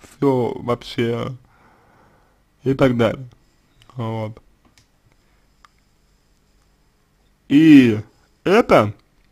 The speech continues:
а,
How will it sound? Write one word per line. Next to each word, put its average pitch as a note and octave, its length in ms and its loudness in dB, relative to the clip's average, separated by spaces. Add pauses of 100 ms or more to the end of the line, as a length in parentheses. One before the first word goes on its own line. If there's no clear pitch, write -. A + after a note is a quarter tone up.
(3000)
а, A2+ 1040 -6